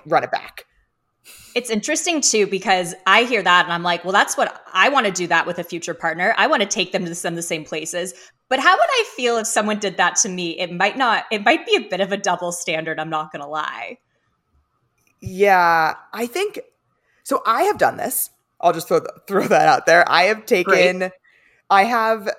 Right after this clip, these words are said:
Speaker 1: there is a little town in the Catskills in upstate, upstate New York. I don't know if that's really the right way to say it, but it's in the Catskills. There's a little town in the Catskills that is the cutest town that has ever existed.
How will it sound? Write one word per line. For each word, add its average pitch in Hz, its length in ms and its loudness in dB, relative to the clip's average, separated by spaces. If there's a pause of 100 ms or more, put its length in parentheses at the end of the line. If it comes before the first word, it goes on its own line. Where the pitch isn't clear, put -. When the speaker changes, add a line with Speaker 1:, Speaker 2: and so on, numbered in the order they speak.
(380)
Speaker 1:
there 190 300 2
is 185 420 0
a 165 520 4
little 175 260 -2
town 170 640 -2 (100)
in 160 280 -2
the 165 60 -2
Catskills 147 720 -2
in 156 100 -4
upstate, - 340 -6
upstate 151 280 -4
New 147 80 -10
York. 139 220 -4
I 143 40 -4
don't 135 100 -6
know 131 60 -8
if 123 60 -10
that's 127 200 -8
really 127 160 -4
the 123 80 -6
right 123 180 -4
way 127 120 -6
to 120 100 -6
say 117 200 -6
it, 101 60 -6
but 135 80 -6
it's 151 100 -10
in 135 60 -4
the 147 60 -6
Catskills. 117 420 -4
There's 143 120 -10
a 143 60 -8
little 208 220 -4
town 208 220 -2
in 180 60 -4
the 175 60 -10
Catskills 143 640 -4
that 151 160 -2
is 147 200 -6 (640)
the 180 140 0
cutest 233 440 -4
town 208 180 2
that 190 80 -2
has 180 120 -6
ever 170 200 2
existed. 135 720 -4